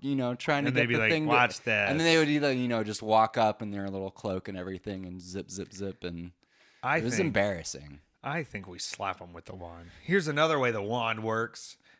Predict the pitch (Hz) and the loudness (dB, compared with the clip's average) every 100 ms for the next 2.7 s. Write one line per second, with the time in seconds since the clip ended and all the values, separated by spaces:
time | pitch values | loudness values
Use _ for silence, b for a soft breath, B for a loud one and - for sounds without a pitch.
0 | b - - - 127 131 113 107 - 127 | b -14 -2 2 2 2 -2 -4 -6 -4
1 | 147 107 95 98 101 107 98 98 101 - | -2 -4 -6 -10 -4 0 0 0 -4 -8
2 | B B B B B - 156 | B B B B B -2 -2